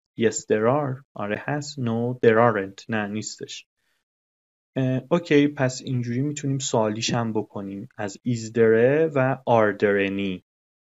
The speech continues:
برای حالت جمع استفاده می‌کنیم are there any و برای جمع، حالت مفرد از is there a، اه، بیشتر استفاده می‌کنیم. این، اه، قانون مربوط به there is و there are بود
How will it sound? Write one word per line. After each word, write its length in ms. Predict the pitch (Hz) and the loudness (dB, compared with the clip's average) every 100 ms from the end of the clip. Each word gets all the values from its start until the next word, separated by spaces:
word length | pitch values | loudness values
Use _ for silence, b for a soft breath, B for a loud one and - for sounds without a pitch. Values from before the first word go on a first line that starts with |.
| - | -6
برای 300 | 98 98 98 | -4 -2 -2
حالت 440 | 104 98 98 104 | -2 -4 -4 -6
جمع 440 | 104 110 104 123 160 | -6 -2 -2 -2 -4
استفاده 480 | - 147 131 123 | -4 -2 -2 -2
می‌کنیم 440 | 120 117 123 113 113 | -4 -4 -4 -6 -6
are 300 | 117 110 107 | -4 -4 -2
there 280 | 110 110 107 | 0 0 -2
any 280 | 107 107 | -6 -2
و 60 | 107 | 0
برای 280 | 107 113 143 | 0 0 -2
جمع، 320 | 165 151 147 | -2 -4 -2
حالت 320 | 139 131 131 | -2 0 0
مفرد 440 | 131 123 - 123 120 | -2 -2 -4 -2 0
از 320 | 120 127 - | 0 -2 -6
is 120 | 113 98 | -10 -8
there 400 | - 104 101 - - | -2 0 0 -4 -2
a، 200 | 113 98 _ _ _ _ _ _ _ _ _ _ | -2 -2 _ _ _ _ _ _ _ _ _ _
اه، 240 | 113 101 95 | -10 -8 -8
بیشتر 400 | 120 - 98 95 | -8 -6 -6 -6
استفاده 500 | - - - - - | -10 -10 -10 -10 -10
می‌کنیم. 440 | 131 - 139 131 - | -14 -16 -18 -18 -8
این، 300 | 165 160 147 | -6 -4 -4
اه، 260 | 123 120 117 _ _ | -4 -4 -8 _ _
قانون 560 | 127 127 127 135 147 147 | -2 0 2 0 0 0
مربوط 500 | 123 113 120 120 - | 0 -2 -2 -6 -4
به 100 | 117 | -6
there 420 | 110 110 110 - 120 | 2 4 4 2 -4
is 120 | 123 | -2
و 60 | |
there 280 | 120 113 107 117 | 0 0 0 2
are 260 | 123 156 160 | 2 2 0
بود 380 | 156 160 147 | 0 -2 -6